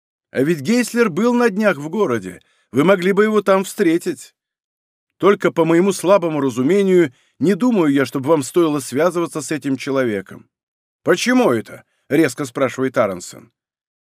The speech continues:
«Я боюсь, что он окажется для вас чересчур непонятен и высокопоставлен». Они заспорили, и Аронсон все больше и больше сердился. Под конец Аксель спросил шутки ради:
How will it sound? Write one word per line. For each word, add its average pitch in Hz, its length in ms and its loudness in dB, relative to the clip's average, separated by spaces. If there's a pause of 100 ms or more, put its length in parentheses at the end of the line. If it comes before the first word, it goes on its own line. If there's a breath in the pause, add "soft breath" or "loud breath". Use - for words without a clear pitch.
(200)
«Я 180 160 -2
боюсь, 190 300 -2
что - 180 -6
он 170 100 -2
окажется 160 460 -6
для 143 160 0
вас 180 180 2
чересчур 165 560 -4
непонятен 156 680 -2
и 151 160 -8
высокопоставлен». 113 1080 -8 (800)
Они 135 260 2
заспорили, 185 800 2 (180)
и 170 100 4
Аронсон 180 560 2
все - 160 0
больше 185 360 2
и 165 40 2
больше 160 320 -4
сердился. 107 760 -8 (260 soft breath)
Под 139 160 -2
конец 151 380 0
Аксель 151 320 -2
спросил 160 460 -2
шутки 135 340 -6
ради: 107 460 -4